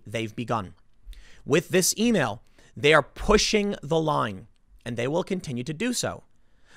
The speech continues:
The fact that, this, this is the big ask. They come out with this email and everyone goes, "I can't believe they would say this." And I'm sitting here going, "Whoa, whoa, whoa, whoa, but why is there an equity and inclusion agency?"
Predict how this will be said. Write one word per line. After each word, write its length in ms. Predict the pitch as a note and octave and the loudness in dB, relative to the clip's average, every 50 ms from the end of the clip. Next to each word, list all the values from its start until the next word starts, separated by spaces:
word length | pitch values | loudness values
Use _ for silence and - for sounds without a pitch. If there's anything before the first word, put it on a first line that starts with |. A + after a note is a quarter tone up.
| - | -4
The 100 | - - | -4 -4
fact 460 | - - - G3 A3 B3+ C4 - - | -2 0 2 4 6 6 4 2 0
that, 120 | F3+ E3 C3+ | 0 0 0
this, 160 | F#3 G#3 B3 | 0 -2 -2
this 140 | - B3+ A#3+ | -2 -4 -4
is 60 | A#3+ | -2
the 80 | D#4 A3+ | 0 4
big 200 | A#3+ B3 G3 E3+ | 4 4 6 4
ask. 300 | D3 A#2 - - - - | 2 0 -2 -4 -6 -2
They 100 | D#3+ D#3 | -4 -2
come 220 | - - B3 B3+ | 0 0 0 2
out 80 | B3 C4 | 4 4
with 100 | A#3+ F3+ | 4 2
this 160 | F3 - - | 2 -4 -2
email 280 | A3+ C4+ C4+ G#3+ D#3+ | -2 0 2 2 2
and 80 | D#3 D#3+ | 2 2
everyone 320 | E3+ D#3 F3+ F3+ F3+ F3 | 2 2 2 0 0 0
goes, 220 | D#3 E3+ E3 D#3+ - - - - | 0 0 0 0 -2 -6 -2 2
"I 120 | A#3+ B3+ | 2 2
can't 260 | - - A3+ G#3 - - | 4 4 2 0 0 0
believe 240 | F3 F#3 F#3+ E3 | 0 0 0 2
they 80 | C3 D#3+ | 2 2
would 160 | C#3+ C3+ B2 | 2 2 2
say 220 | - - A#3+ A#3 F3 | 4 4 6 6 4
this." 260 | C3 G#2 - - - | 2 0 -2 -2 -2
And 140 | - D3+ G#3 | 0 0 2
I'm 100 | A#3+ A#3+ | 2 2
sitting 160 | - A3+ G3 | 2 0 -2
here 80 | G#3 | -2
going, 200 | F#3+ G#3 A#3 B3 | 0 0 0 2
"Whoa, 180 | C#4+ G#4+ A4 F#4+ | 4 4 4 4
whoa, 220 | D4+ F#4 F#4 D#4+ | 6 10 10 10
whoa, 260 | C#4+ B3+ C#4+ D#4+ D4 A#3+ | 10 10 8 8 8 8
whoa, 240 | A3+ C#4 D#4 A#3+ | 8 8 6 6
but 140 | E3+ G3+ G3 | 6 4 2
why 180 | F#3+ A#3 D4 D#4+ | 4 6 6 6
is 160 | D4+ B3+ G3 | 4 4 4
there 120 | A#3 A#3+ | 2 2
an 140 | A#3 G#3 F#3+ - | 4 2 0 0
equity 300 | - A#3 - B3 A#3+ G#3+ | 0 0 0 0 -2 -2
and 80 | F#3 | -2
inclusion 500 | D#3+ - - - C4 D4 C#4+ C#4+ D#4+ E4 | -4 -4 -2 0 2 2 2 2 2 0
agency?" 680 | E3 D3+ D3 B2+ C#3+ C3+ B2+ A2+ - - A#2+ G2 G2 | 0 -2 -2 -2 -4 -4 -4 -2 -2 -4 -4 -6 -8